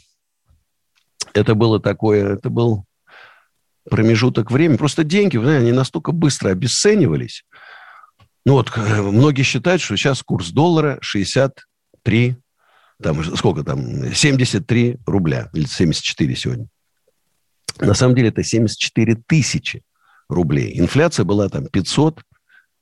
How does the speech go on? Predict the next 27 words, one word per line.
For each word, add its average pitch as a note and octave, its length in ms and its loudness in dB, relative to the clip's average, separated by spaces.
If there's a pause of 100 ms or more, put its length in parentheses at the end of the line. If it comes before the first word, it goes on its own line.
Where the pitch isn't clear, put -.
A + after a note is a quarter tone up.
(140)
там G#2 240 -6 (180)
триста, C3+ 420 2
четыреста - 560 0
процентов. G#2 580 -4 (260)
<clears throat> - 220 -20
То C#3+ 540 2
есть A#2+ 140 2
если A#2 360 0 (1800)
вы, G#2 720 4
вот G2 180 -2
вам, A#2 200 0
вы A2 100 0
получили C3 400 0
зарплату, F#2 540 -4
надо G2 200 0
было A2 140 2
сразу C3 320 2
потратить B2+ 500 -2
в F#2 60 -4
этот G#2 220 -4
день. B1+ 240 -6 (180)
Если - 180 -2
в A2 40 4
этот A2 180 2
день A#2 180 4
не A2+ 80 4
потратили, B2+ 640 -2